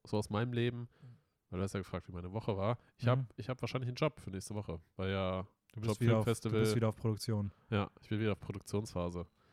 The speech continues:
Speaker 1: Wahrscheinlich als Produktionsfahrer.
Speaker 2: Ja.
Speaker 1: Sechs Wochen ein bisschen durch die Gegend gurken.
Speaker 2: Ja. Ja gut, du, du, du, du kennst das ja schon. Du hast das
Speaker 1: Ja.
Speaker 2: ja schon,
Speaker 1: Ja, ich hab schon ein paar Mal
Speaker 2: schon,
Speaker 1: gemacht.
Speaker 2: schon ein paar Mal gemacht. Ja, nice. Gratulation.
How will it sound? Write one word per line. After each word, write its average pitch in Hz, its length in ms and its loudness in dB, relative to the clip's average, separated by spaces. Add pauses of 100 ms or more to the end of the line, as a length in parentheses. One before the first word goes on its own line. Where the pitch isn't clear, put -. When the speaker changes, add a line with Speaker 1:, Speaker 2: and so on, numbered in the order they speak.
(200)
Speaker 1:
Wahrscheinlich 117 340 4
als 107 140 -6
Produktionsfahrer. 92 960 -2 (800)
Speaker 2:
Ja. 101 280 -2
Speaker 1:
Sechs - 260 -2
Wochen 101 140 0
ein 101 40 -6
bisschen 101 180 -4
durch 98 120 -4
die 98 100 -8
Gegend 95 200 -2
gurken. 82 280 -6 (1500)
Speaker 2:
Ja. 107 200 0 (500)
Ja 104 100 2
gut, 104 160 2
du, 107 160 4
du, 104 260 0
du, 104 140 0 (160)
du 110 80 -8
kennst 107 240 0
das 98 80 -6
ja 107 80 -2
schon. 107 340 -2
Du 107 120 -8
hast 98 140 -6
das 101 80 -6
Speaker 1:
Ja. 101 80 6
Speaker 2:
ja 101 60 2
schon, 101 300 -2
Speaker 1:
Ja, 92 100 -2 (160)
ich - 60 -2
hab 107 120 0
schon 95 100 -2
ein - 20 -6
paar 90 100 0
Mal 90 60 0
Speaker 2:
schon, 110 80 4
Speaker 1:
gemacht. 104 180 2
Speaker 2:
schon 107 80 2
ein 104 60 4
paar 117 100 4
Mal 117 120 4
gemacht. 123 420 0
Ja, 139 140 2
nice. 208 300 0
Gratulation. 135 640 0